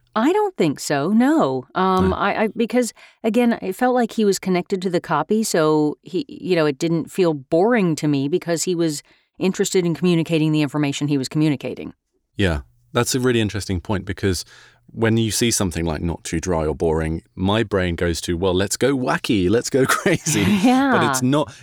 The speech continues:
Speaker 2: it's not, boring doesn't necessarily mean enthusiastic. It just means, you know, it's not dull, you know, and
Speaker 1: Right.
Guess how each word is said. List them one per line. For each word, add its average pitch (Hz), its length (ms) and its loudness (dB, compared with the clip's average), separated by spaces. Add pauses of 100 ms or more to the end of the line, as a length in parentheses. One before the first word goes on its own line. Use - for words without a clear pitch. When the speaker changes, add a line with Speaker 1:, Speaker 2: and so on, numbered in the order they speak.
Speaker 2:
it's 143 200 0
not, 151 180 0 (460)
boring 143 320 4
doesn't 113 180 0
necessarily 101 520 2
mean 95 220 2
enthusiastic. 87 800 -2
It 78 140 -8
just - 240 -4
means, 80 360 -4 (240)
you 95 140 -4
know, 78 80 -2
it's - 160 -6
not - 200 -4 (320)
dull, 95 500 -2
you 92 80 -2
know, 92 140 2
and 302 140 2
Speaker 1:
Right. 311 60 0